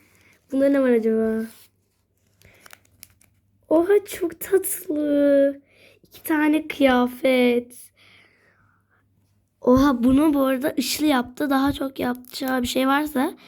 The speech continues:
atacağım ben sana. A-, atacağım ben sana. Atacağım arkadaşlar.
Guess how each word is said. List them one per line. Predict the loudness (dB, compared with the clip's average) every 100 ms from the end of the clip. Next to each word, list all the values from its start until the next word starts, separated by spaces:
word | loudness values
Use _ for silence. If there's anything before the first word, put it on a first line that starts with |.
| -20 _ -10
atacağım | -8 -4 -2 2 2 0 -4 -4
ben | -2 -2
sana. | -4 -2 -4 -6 _ _ _ _
A-, | -12 -6
atacağım | -6 -2 2 2 2
ben | -2
sana. | -6 -12 -14 -20 -20 _
Atacağım | -8 -4 -2 -2
arkadaşlar. | -6 -8 -10 -4 -2 -2 -8